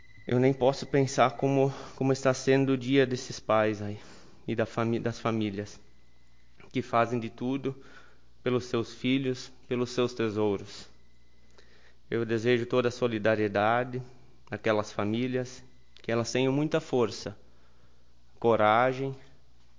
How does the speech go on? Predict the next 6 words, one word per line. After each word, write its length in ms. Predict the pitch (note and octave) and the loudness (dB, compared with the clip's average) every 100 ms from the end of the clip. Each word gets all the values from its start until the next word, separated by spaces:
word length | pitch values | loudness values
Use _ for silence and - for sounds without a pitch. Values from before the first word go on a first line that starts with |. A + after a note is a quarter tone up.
| - - - - - - - - - - - - - - - - - - | -20 -20 -20 -20 -20 -20 -20 -20 -20 -20 -20 -20 -20 -20 -20 -20 -20 0
pra 140 | B2+ | 2
passar 400 | C3 C3+ - C3 | 4 2 6 8
esse 220 | C3+ - | 8 4
momento 600 | C3+ C3 B2 A2+ G#2 - G#2 - - - | 2 2 4 2 0 -6 -10 -12 -16 -2
tão 200 | B2+ B2+ | 2 2
difícil, 520 | B2 C3 A#2+ - | 0 0 0 -2